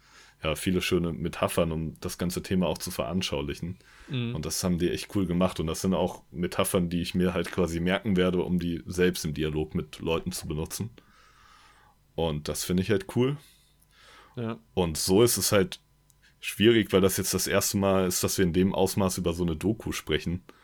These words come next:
Speaker 2: Ja, ich hab
Speaker 1: Auch
Speaker 2: auch
Speaker 1: mit
Speaker 2: wenig
Speaker 1: Bewertung.
Speaker 2: das bis jetzt so gesehen. Also,
Speaker 1: Ich hab
Speaker 2: und
Speaker 1: halt
Speaker 2: dann
Speaker 1: auch
Speaker 2: auch
Speaker 1: noch nie
Speaker 2: bewertet
Speaker 1: so eine
Speaker 2: so.
Speaker 1: Doku so bewertet, genau.
Speaker 2: Ja.
Speaker 1: Das ist halt die Frage.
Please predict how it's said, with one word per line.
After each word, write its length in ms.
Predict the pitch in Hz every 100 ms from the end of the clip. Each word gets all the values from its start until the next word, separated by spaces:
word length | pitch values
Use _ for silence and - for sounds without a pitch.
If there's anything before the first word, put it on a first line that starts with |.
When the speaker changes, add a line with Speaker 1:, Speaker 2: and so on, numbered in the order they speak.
| -
Speaker 2:
Ja, 80 | 117
ich 80 | 123
hab 80 |
Speaker 1:
Auch 60 | -
Speaker 2:
auch 40 |
Speaker 1:
mit 100 | 127
Speaker 2:
wenig 140 | 127 131
Speaker 1:
Bewertung. 380 | 160 - - 107
Speaker 2:
das 60 |
bis 80 | 113
jetzt 180 | 120 -
so 100 | 117
gesehen. 640 | 110 107 110 123 113 104 -
Also, 300 | 131 117 104 - -
Speaker 1:
Ich 160 | - 107
hab 160 | 92
Speaker 2:
und 60 | 110
Speaker 1:
halt 120 | 90
Speaker 2:
dann 100 | -
Speaker 1:
auch 40 |
Speaker 2:
auch 40 | 117
Speaker 1:
noch 60 | 110
nie 60 |
Speaker 2:
bewertet 220 | 107 113
Speaker 1:
so 100 | 98
eine 120 | 110 95
Speaker 2:
so. 60 |
Speaker 1:
Doku 300 | 98 104 107
so 160 | 98 95
bewertet, 580 | 90 82 87 87 78 -
genau. 380 | 85 85 82 -
Speaker 2:
Ja. 80 | 113 117 - _
Speaker 1:
Das 120 | 80
ist 60 | -
halt 200 | 92 -
die 200 | 92 76 -
Frage. 640 | - - 101 92 101 87